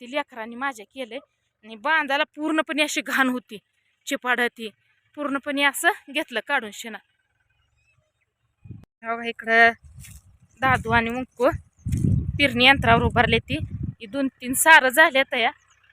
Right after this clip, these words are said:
इकडं असं पेरून शिना. हा, दोन तीन मनोज तर निम झालंय, निम राहिलं या, त्यांनी उभारले तर त्या कडेला.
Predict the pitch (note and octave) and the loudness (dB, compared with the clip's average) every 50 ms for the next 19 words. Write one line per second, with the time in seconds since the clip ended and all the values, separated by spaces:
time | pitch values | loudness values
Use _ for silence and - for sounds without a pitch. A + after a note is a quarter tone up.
0 | _ _ _ _ _ _ _ A3 - - A3 A3 A#3 A#3 A3+ - - B3+ _ - | _ _ _ _ _ _ _ -20 -12 -10 -2 0 2 2 2 0 -6 -6 _ -4
1 | C4 C4+ B3+ A3+ G3+ G3+ - - A3+ G#3 C#4 - - - - - - - - - | -2 -2 -2 -2 -4 -8 -8 -8 -4 -4 -2 -4 -4 -6 -8 -10 -12 -12 -14 -14
2 | - _ _ _ _ _ _ - - - C4 B3+ B3 - - - B3 B3+ C#4+ C#4 | -16 _ _ _ _ _ _ -20 -20 -16 -12 -12 -12 -12 -10 -10 -6 -4 -2 -2
3 | A#3+ - C4+ C#4+ D4 D#4 D#4 D#4 - - E4+ E4 D4+ D#4 D4+ D#4 D#4+ - F#4 F4+ | 0 2 2 6 6 6 6 6 4 2 0 0 2 4 6 6 6 8 8 4
4 | E4 D4 C#4+ D4 D4 D4+ C#4+ C#4 C4+ C4+ D#4 E4 D4+ C4 G#3+ G3 G3+ G3 - - | 4 4 2 4 6 6 6 6 8 8 8 8 8 6 2 -4 -4 -4 -4 -6
5 | - - - - - - - - - B3 A#3 B3 B3 C4 - C4 B3+ B3+ C4 B3+ | -6 -6 -4 -6 -6 -6 -8 -2 0 0 2 4 4 4 4 2 2 2 2 2
6 | C4 B3 - C#4 A#3 F#3+ - B3 A3+ A3+ G#3+ G#3 | 2 2 2 2 2 6 6 6 6 6 4 2